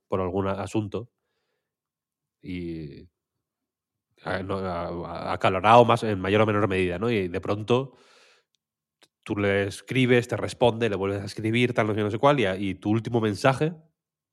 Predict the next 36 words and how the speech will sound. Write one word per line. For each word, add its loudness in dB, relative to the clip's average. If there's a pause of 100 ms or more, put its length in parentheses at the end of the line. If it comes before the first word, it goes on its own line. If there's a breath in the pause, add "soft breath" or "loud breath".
(540 soft breath)
que -6
si -6
la -2
discusión -2
ha 6
ido, 4
ha 0
seguido 2
los 2
cauces 2
tradicionales, 2 (380 soft breath)
quizás -6
sea 2
el 2
más -2
largo 6
también 2
y 0
el -4
más -2
acalorado, 2 (760 soft breath)
y -2
ce-, -2
y -2
lo 0
zanja 4
con 0
un, -6 (420)
con -2
un -4
dedo 2
arriba. -2 (1200)
Re-, -4
en -8
vez 0
de, 6